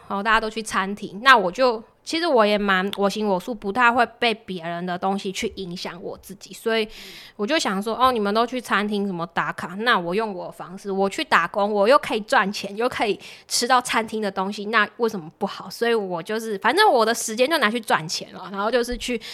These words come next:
我记得周末大概就是有一天还是两天，就是去火锅店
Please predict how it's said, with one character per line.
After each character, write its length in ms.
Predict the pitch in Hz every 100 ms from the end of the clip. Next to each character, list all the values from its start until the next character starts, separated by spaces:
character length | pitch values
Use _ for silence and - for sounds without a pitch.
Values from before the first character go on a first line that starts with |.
| - -
我 100 | 208
记 140 | 294
得 80 | 311
周 320 | 262 262 240
末 240 | 254 254 214
大 180 | 220 208
概 220 | 202 185
就 140 | 196
是 180 | 196 190
有 140 | 180 156
一 100 | 226
天 260 | - 196
还 140 | 202 180
是 60 | 202
两 200 | 180 180
天， 220 | - 175
就 100 | 196
是 120 | 196
去 240 | 190 214 190
火 100 | 170
锅 160 | 180
店 220 | 180 180